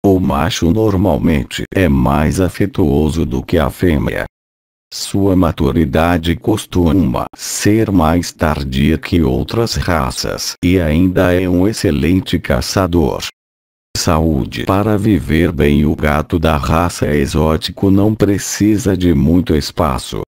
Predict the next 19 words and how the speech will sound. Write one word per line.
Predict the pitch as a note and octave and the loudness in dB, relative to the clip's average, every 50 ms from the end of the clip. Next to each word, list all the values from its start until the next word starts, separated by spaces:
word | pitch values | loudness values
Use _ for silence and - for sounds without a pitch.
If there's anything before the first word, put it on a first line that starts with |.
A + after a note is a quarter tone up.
| - - | -10 -4
pois | - G2 G2+ F#2+ F2 E2 | 0 2 2 2 2 2
é | F2+ F2 E2+ | 2 2 2
um | F2 F2+ E2+ | 2 2 0
bom | C#2 B1+ C#2+ C#2 C#2 C#2+ | 0 0 0 0 0 0
gato | C2 C#2 D2+ D2 D2+ D2+ - - D#2+ | 0 0 0 0 0 -2 -2 -2 -2
de | D2 C2+ F2+ G#2 | 0 0 2 2
apartamento, | G#2+ F2+ - - G2+ G#2+ - - A#2+ G#2 E2+ D#2 D2+ D#2 D2+ - - D#2+ D2+ C#2+ - _ - | 2 0 0 -2 -4 -2 -2 -2 0 0 2 2 2 2 0 0 0 -2 -2 -2 -4 _ -6
é | - F2 F2+ | -2 0 2
um | G2+ G2+ F2+ - | 2 2 2 0
felino | - - - F2+ D#2+ C#2+ C#2+ C#2+ D2 D#2 D2+ D2+ D2+ | -2 -2 0 0 2 2 2 2 2 2 2 2 0
excelente | D2+ - - - - D#2+ D#2 F2 F2 D#2+ C2+ B1+ - - D2+ - - - | -2 -2 0 0 2 2 2 2 0 0 -2 -2 -2 -2 -2 -4 -6 -6
que | - A2+ | -6 -4
deverá | G2+ F2+ F#2 G#2 G2+ F#2 F#2+ G2+ F#2+ F2 F2+ F#2 F#2 | -4 -2 0 0 0 2 2 2 2 2 0 0 -2
se | - - - F2+ | -2 -2 -2 -2
apegar | F2 - - - G#2 E2 D2 C#2+ C#2 C#2+ C#2+ C#2+ D#2 | -2 0 0 -2 0 0 0 0 0 0 0 0 0
muito | E2 D#2+ F#2 A2+ A#2 - - F#2+ | 2 2 2 2 0 0 0 0
ao | G2 G2+ A2+ G2+ | 2 0 0 -2
seu | - - - A#2 A2+ | -4 -2 -2 0 2
lar. | G2 D#2+ D#2 D2+ B1+ - - - | 2 2 2 0 0 -2 -6 -10